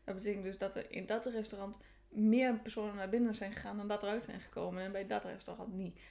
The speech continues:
Dan is de vraag, waarom is dat zo? Ehm, ja, dus vra-, als je dan vraagt van, waarom is dat restaurant voller? Waarom heeft die persoon overgewicht? En je antwoord is, ja, daar zijn meer binnen, mensen naar binnen gegaan. Of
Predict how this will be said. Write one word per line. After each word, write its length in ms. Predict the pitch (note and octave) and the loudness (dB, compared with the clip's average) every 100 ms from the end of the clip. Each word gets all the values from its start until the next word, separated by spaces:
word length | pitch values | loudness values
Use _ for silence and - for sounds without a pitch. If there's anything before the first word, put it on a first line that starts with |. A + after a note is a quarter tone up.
| - | -10
Dan 120 | F3+ | -8
is 100 | F#3+ | -6
de 80 | G#3+ | -8
vraag, 240 | - G#3+ | -8 -8
waarom 440 | G#3 F#3 F3+ A3+ C4 | -2 0 2 4 2
is 140 | - | -2
dat 160 | - - | -12 -12
zo? 260 | - - - - - - - | -12 -14 -18 -20 -20 -20 -10
Ehm, 240 | - G3+ G3 G3+ - | -4 -4 -4 -8 -6
ja, 120 | F#3+ - | -6 -4
dus 220 | G#3 A3+ | -4 -4
vra-, 220 | - - - - - | -4 -8 -10 -12 -8
als 140 | - | -4
je 60 | G#3+ | 0
dan 120 | G#3+ | -2
vraagt 220 | G3+ A#3 | -2 -6
van, 120 | - F#3+ | -6 -2
waarom 240 | G3+ G#3 | 0 0
is 80 | G#3+ | -2
dat 220 | G3+ G#3 | -4 -6
restaurant 340 | F#3+ - B3 | -8 -6 -8
voller? 300 | - A3 C4+ C#4 | -2 0 2 0
Waarom 320 | - G3 F#3+ F#3+ | -6 -6 -4 -2
heeft 180 | F#3 | -4
die 120 | G#3 G3 | -4 -6
persoon 420 | G3+ - E3+ - - - - - | -6 -4 -4 -6 -14 -20 -20 -6
overgewicht? 720 | F#3 G#3 A3+ A3+ C#4 - - - - - | -4 -4 -4 -2 -2 -4 -18 -20 -20 -8
En 100 | G3 | -6
je 100 | F3+ | -2
antwoord 340 | G#3 G#3 F#3+ | 0 0 -2
is, 260 | F#3+ F#3 - - | -4 -8 -12 -12
ja, 120 | - | -6
daar 160 | D3+ E3+ | -4 -2
zijn 160 | F3 | -4
meer 140 | F3+ F3 | -4 -2
binnen, 240 | F3 F3+ | -2 -2
mensen 240 | F#3 F3+ F3 | -4 -4 -6
naar 80 | |
binnen 200 | E3+ G#3 | -2 0
gegaan. 460 | G#3+ G3 E3 F3+ F#3+ | -2 -4 -6 -6 -4
Of 200 | F3+ F3+ | -4 -6